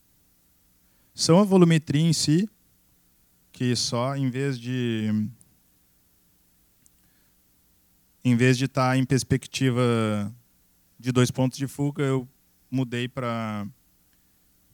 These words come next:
pra axonométrica,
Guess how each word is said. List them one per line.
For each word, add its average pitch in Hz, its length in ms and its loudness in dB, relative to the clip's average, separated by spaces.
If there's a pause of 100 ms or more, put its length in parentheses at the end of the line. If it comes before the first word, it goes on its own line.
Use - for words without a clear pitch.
(2250)
pra 113 300 -4
axonométrica, 135 1040 0